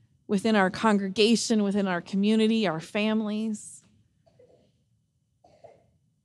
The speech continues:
So my prayer is, our hope for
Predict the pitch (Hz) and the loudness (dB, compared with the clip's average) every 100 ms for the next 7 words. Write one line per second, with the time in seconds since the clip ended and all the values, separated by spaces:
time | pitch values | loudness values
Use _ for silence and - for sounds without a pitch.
0 | _ _ _ _ _ _ - - 220 220 | _ _ _ _ _ _ -18 -6 -2 0
1 | 214 190 - _ _ _ _ - 220 208 | -2 -4 -8 _ _ _ _ -6 -2 -2
2 | - 233 220 233 - 220 254 269 - - | 0 2 4 2 2 0 0 -4 -8 -18
3 | - _ _ _ - _ _ _ _ _ | -20 _ _ _ -20 _ _ _ _ _
4 | _ - - - 214 202 196 226 226 220 | _ -20 -14 0 4 4 4 6 6 6
5 | - 220 214 208 208 | -4 -2 2 2 0